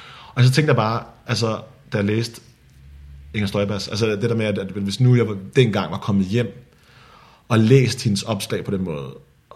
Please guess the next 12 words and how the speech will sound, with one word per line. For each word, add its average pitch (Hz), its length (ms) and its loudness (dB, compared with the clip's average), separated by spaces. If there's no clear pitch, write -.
på 117 80 -2
en, 113 200 2
jeg 98 100 -2
sådan 104 120 -2
måske 98 220 -2
st-, - 760 -12
så - 140 -8
op - 240 -6
til, 87 420 -2
eller 82 140 -8
som 85 180 -8
var, - 120 -12